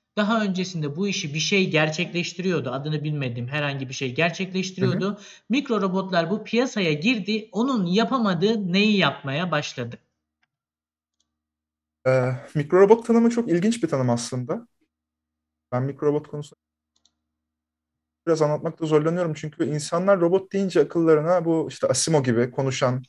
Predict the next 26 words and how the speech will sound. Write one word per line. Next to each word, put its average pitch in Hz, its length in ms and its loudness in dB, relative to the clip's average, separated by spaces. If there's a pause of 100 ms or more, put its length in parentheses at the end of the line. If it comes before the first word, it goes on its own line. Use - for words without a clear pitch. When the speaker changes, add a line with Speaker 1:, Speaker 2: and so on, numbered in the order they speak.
(200)
Speaker 2:
yürüyen, 139 320 8
Speaker 1:
Kesinlikle. 139 300 -6
<laughs> - 760 -8
Speaker 2:
hareket 147 400 6
eden 151 280 6
bir 147 60 -4
şeyler 151 280 8
geliyor 135 380 6
akıllarına. 135 640 0
Mikrorobot 190 680 4 (120)
bundan 175 260 4
tamamen 170 400 4
farklı. 143 460 2
Çünkü - 320 -10 (880)
skalada, 139 320 4
yani 120 180 2
küçükten 143 440 -6
kastım 151 440 -4
bizim 135 180 -8
çalıştığımız 139 760 -4 (420)
boyutlar 135 540 4
hani 131 260 -6 (800)
bir 170 120 2
kan 170 180 4
hücresi 143 340 2
boyutunda. 110 580 -2